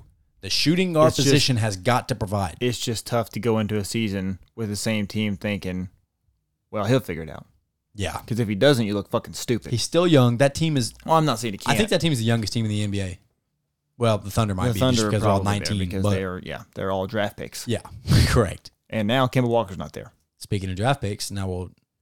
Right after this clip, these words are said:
Speaker 1: that's the, pretty much the latest with the Hawks. Shai Gilgeous-Alexander got the bag.
Speaker 2: Thank God for the Thunder, because if not, you're dead.
Speaker 1: I take him every single game in DraftKings.
Speaker 2: They might send the Thunder back to Seattle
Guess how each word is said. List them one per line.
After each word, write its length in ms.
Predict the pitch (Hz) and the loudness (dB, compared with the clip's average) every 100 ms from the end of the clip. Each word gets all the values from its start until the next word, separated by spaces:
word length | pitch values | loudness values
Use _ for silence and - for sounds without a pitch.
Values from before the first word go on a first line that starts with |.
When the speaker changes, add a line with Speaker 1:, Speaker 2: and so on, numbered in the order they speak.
| _ _ _ _ - | _ _ _ _ 0
Speaker 1:
that's 220 | 113 - | 0 0
the, 140 | 104 | -4
pretty 240 | 95 - 110 | -4 -4 -2
much 160 | 107 | -2
the 60 | - | -4
latest 260 | 104 101 92 | -4 -6 -8
with 60 | |
the 60 | - | -4
Hawks. 400 | 117 123 - - _ _ _ _ _ | -2 -2 -6 -18 _ _ _ _ _
Shai 200 | - 107 | -6 -4
Gilgeous-Alexander 760 | 90 95 95 104 110 123 175 131 | -4 -4 -2 -2 0 2 2 -2
got 140 | 117 | -4
the 60 | - | -8
bag. 160 | 85 - - _ _ _ _ | -8 -10 -20 _ _ _ _
Speaker 2:
Thank 220 | 117 131 - - | -4 -4 -6 -12
God 340 | - - - - - | -10 -10 -12 -16 -20
for 120 | - | -14
the 80 | 98 | -10
Thunder, 260 | - 60 65 | -8 -10 -10
because 260 | 95 95 | -8 -8
if 160 | 101 110 | -6 -2
not, 320 | 143 170 - _ _ _ _ _ _ _ _ | 0 0 -2 _ _ _ _ _ _ _ _
you're 260 | 104 135 135 | -2 2 2
dead. 360 | 104 87 87 - - | 0 -4 -6 -12 -2
Speaker 1:
I 140 | 120 | 0
take 300 | 131 143 143 | 2 0 0
him 260 | 143 147 151 - _ - | 0 0 0 -6 _ -2
every 480 | 123 117 117 139 | 0 0 2 2
single 800 | 135 - - 123 123 127 127 120 - _ | 2 0 0 0 0 2 2 0 -6 _
game 300 | 123 113 104 | 0 2 2
in 100 | 95 | -2
DraftKings. 520 | 101 98 - 90 85 | -2 -4 -6 -12 -12
Speaker 2:
They 240 | 98 117 143 | -4 0 2
might 300 | 139 139 - | 2 2 0
send 320 | 135 127 120 | -2 0 0
the 60 | 104 | -2
Thunder 380 | - 123 110 | -2 0 0
back 320 | 98 104 107 - | 0 0 -2 -4
to 60 | |
Seattle 480 | 101 104 85 82 - | -6 -4 -4 -6 -12